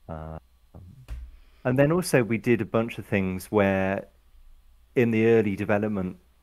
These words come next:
uh, phase of a project, you might do a sort of an example of the way that the game's gonna look, and you'd,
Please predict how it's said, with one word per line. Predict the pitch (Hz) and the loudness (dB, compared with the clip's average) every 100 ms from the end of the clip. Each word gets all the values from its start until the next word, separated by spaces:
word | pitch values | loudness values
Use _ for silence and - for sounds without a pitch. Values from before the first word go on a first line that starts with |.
| _ _ | _ _
uh, | 95 92 87 | -6 -4 -6
phase | - 95 90 87 87 - - | 0 2 2 -2 -6 -18 -20
of | - | -16
a | 90 | -12
project, | - 101 92 85 - - - - | -4 0 0 -4 -10 -20 -18 -4
you | 107 | 0
might | 101 101 | 0 -2
do | 101 92 | -2 -2
a | 90 | -2
sort | - 90 | -8 -6
of | 98 | -2
an | 92 | -2
example | 90 - 101 101 101 - 78 - | -4 0 0 0 -4 -8 -10 -10
of | 95 | -12
the | - | -8
way | 85 85 | -6 -6
that | 80 82 | -6 -10
the | 73 | -8
game's | 85 80 80 | -8 -8 -10
gonna | 90 78 | -12 -12
look, | 78 80 73 - - _ _ 82 | -8 -8 -8 -14 -20 _ _ -12
and | 80 | -10
you'd, | 80 | -10